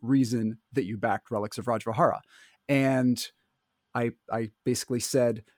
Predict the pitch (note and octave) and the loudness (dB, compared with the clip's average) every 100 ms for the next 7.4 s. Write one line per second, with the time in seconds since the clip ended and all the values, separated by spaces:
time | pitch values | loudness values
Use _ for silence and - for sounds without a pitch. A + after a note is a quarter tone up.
0 | _ - C#3 A#2+ B2+ - C#3 B2+ A2 A2+ | _ -4 0 2 0 0 0 2 2 -2
1 | _ _ C3 A2+ A2+ A#2+ - B2+ C#3+ E3 | _ _ 0 0 0 -2 0 0 2 2
2 | F#3 F3+ - G3 C3+ B2+ - - C3 B2 | 2 2 2 2 2 -2 0 0 2 2
3 | A#2 A2+ A#2 G2+ G#2 - A#2 C3 D3+ E3 | 0 -2 -4 -10 -10 -8 0 2 4 4
4 | C#3+ D#3+ D#3+ D3+ - B2 A#2+ A#2 - A#2+ | 6 6 4 2 0 0 0 -2 -2 -2
5 | A2 A2 G2 _ _ - G#2+ G#2+ G#2+ - | -2 -4 -8 _ _ -14 -8 -6 -8 -8
6 | A2+ G#2+ G#2+ G2+ F#2+ F#2+ - - C#3 C#3+ | -6 -6 -6 -8 -12 -14 -12 0 2 4
7 | D#3 D#3 D#3+ | 4 4 2